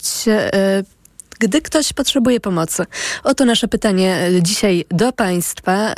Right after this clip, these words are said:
Za kilkanaście minut, e, pojawią się na antenie pierwsze państwa głosy. Wystarczy wtedy do nas zadzwonić pod numer dwadzieścia dwa cztery czwórki zero czterdzieści cztery.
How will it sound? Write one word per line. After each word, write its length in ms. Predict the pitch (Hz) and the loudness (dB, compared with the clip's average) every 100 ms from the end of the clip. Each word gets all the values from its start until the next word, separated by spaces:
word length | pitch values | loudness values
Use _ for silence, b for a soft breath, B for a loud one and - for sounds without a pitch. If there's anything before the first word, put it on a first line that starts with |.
| 196 | -2
Za 260 | 175 262 | 0 -2
kilkanaście 560 | 269 285 285 330 - 302 | -2 0 0 0 0 0
minut, 360 | 240 226 226 | 2 0 -2
e, 200 | 233 220 | 0 0
pojawią 420 | 214 240 247 240 233 | 0 0 0 0 -2
się 140 | 226 | 0
na 100 | 214 | 0
antenie 340 | 202 208 202 | 0 0 0
pierwsze 280 | 202 208 - | 0 -2 -2
państwa 400 | 190 185 - 180 | 0 -2 -2 -4
głosy. 460 | 165 165 165 - 196 B B B - | 0 -2 0 -2 -2 B B B -2
Wystarczy 440 | 208 269 277 - | 0 0 0 -4
wtedy 280 | - 233 214 | -2 -2 0
do 180 | 196 214 | 0 2
nas 380 | 202 196 - 208 | 0 -2 -2 0
zadzwonić 580 | 185 202 170 226 240 226 | 0 -2 0 0 0 0
pod 180 | - 190 | -2 0
numer 300 | 208 196 190 | 2 2 -2
dwadzieścia 520 | 170 180 165 - 190 | -2 -2 -2 -2 -2
dwa 320 | 165 180 247 | 0 0 0
cztery 340 | 247 - 214 190 | -2 -2 0 0
czwórki 560 | - 233 233 - 202 | -2 0 -2 0 -2
zero 360 | 165 208 240 214 | 0 0 2 0
czterdzieści 600 | - 202 180 175 170 - | -2 -4 -2 -2 -4 -4
cztery. 440 | - - 175 190 | -6 -2 0 0